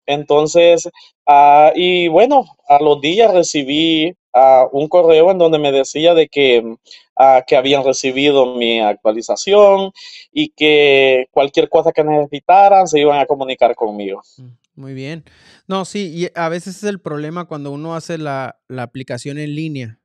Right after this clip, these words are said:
Speaker 2: ¿verdad? Eh, ese tipo de cosas. ¿Qué día tuviste la
Speaker 1: Sí.
Speaker 2: entrevista?
Speaker 1: Yo tuve mi entrevista, em, la tuve el seis de febrero.
Speaker 2: Ok. ¿En qué oficina fue de Maryland?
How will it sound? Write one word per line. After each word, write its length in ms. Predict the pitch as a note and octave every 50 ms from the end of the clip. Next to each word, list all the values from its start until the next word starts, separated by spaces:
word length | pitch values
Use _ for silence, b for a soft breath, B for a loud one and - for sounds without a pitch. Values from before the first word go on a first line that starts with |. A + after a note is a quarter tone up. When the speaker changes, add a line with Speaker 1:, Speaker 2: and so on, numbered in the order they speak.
| _ _
Speaker 2:
¿verdad? 280 | A#2 A2+ B2 C3+ C#3+ C#3+ - _ _ _ _ _ _ _ _ _
Eh, 200 | - C3 B2 -
ese 240 | - B2+ A#2+ - C#3
tipo 260 | C3 C#3 C3 - C#3
de 60 | C3 B2
cosas. 380 | - C3+ B2 A2 A#2 A2 - b b b b b b b b _ _ _ _
¿Qué 140 | - G3 G3+
día 200 | A3 A#3 A#3+ A#3
tuviste 400 | - G3 F3+ F#3 F#3 - G#3 G#3
la 100 | G3+ F3+
Speaker 1:
Sí. 40 |
Speaker 2:
entrevista? 600 | D#3+ D3 - C#3 C3 D#3 C#3+ - - C3+ A#2+ A#2 _ _ _ _ _ _ _ _ _ _ _ _ _ _ _ _ _ _ _ _ _ _ _ _ _ _ _ _ B B B B B B B B B B B B B B
Speaker 1:
Yo 420 | C#3 C3 D3 D#3+ E3+ F3+ F#3 F#3
tuve 220 | - F#3 F#3 G3 F#3+
mi 120 | F#3+ F#3 F#3
entrevista, 920 | F3+ F3+ F3+ E3+ D3+ D3 D3+ D#3+ E3+ E3 - - G3 F#3+ G3 G3 G3 - - _ _ _ _ _ _
em, 800 | E3 D#3+ D#3+ D#3 D3+ D3 D3 C#3+ C#3 C#3 C#3 C3+ C#3 C3+ D3 - _ _ _ _ B B B B B _ _ _
la 300 | - D3 D3 C#3+ C#3+ -
tuve 460 | _ D3+ D#3 E3+ F#3 F#3+ F#3+ F#3 F#3 F3 - D#3
el 120 | D#3 D3+
seis 260 | - - D#3+ E3 F#3
de 100 | F3+ F#3+
febrero. 580 | E3+ - E3+ C#3+ C#3+ D#3 D#3 C#3 B2+ A2 G2+ - _ _ _ _ _ _ _ _ _ _ _ _
Speaker 2:
Ok. 180 | A#2 A#2 A#2 _ B2 B2+ C3 - b b b b b b
¿En 140 | E3 D#3 D3+
qué 140 | - F#3 F#3+
oficina 560 | F3+ - G3+ G3 - - G3+ F#3+ F#3+ F3+ D#3+
fue 240 | - - E3+ D#3 D3
de 100 | D3 C#3+
Maryland? 400 | C#3 C#3+ C#3 C3+ B2 A#2+ A#2+